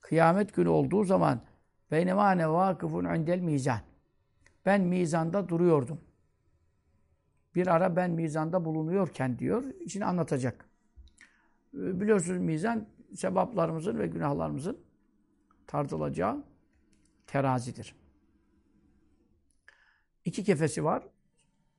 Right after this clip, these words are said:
İşte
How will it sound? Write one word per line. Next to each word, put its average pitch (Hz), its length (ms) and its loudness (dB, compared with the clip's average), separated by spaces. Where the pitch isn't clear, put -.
İşte 196 520 -4